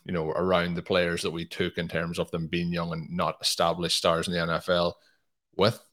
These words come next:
Jameson Williams and his suspension, that's usually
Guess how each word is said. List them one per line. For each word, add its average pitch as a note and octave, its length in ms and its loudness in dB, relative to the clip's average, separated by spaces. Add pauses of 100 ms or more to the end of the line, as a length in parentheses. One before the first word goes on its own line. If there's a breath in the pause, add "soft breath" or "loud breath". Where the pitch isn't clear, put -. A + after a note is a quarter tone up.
(160)
Jameson G2 420 4
Williams F2+ 340 4
and E2+ 80 -4
his F2 300 2
suspension, F#2 920 2 (960 soft breath)
that's B2+ 280 4
usually A2 560 6